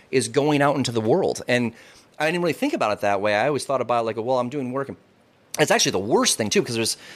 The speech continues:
unfinished pieces that I'll never finish that are just out there floating out there because, like, life happened for them. And then they're like, "Well, I'll come back." I'm like,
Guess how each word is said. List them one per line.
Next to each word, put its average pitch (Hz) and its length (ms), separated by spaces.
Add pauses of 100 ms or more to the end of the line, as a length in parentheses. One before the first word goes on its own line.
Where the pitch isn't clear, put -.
(320)
unfinished 165 600
pieces 98 440
that 117 80
I'll 131 120
never 196 300
finish 104 440
that 117 140
are 113 60
just 123 200 (320)
out 139 240
there 160 160
floating 165 380
out 175 140
there 151 60
because, 123 240
like, 123 180 (180)
life 131 240
happened 143 360
for 156 140
them. 165 260
And 120 100
then 123 80
they're 131 80
like, 135 160
"Well, 143 120
I'll 196 120
come 240 220
back." 247 300
I'm 147 100
like, 139 240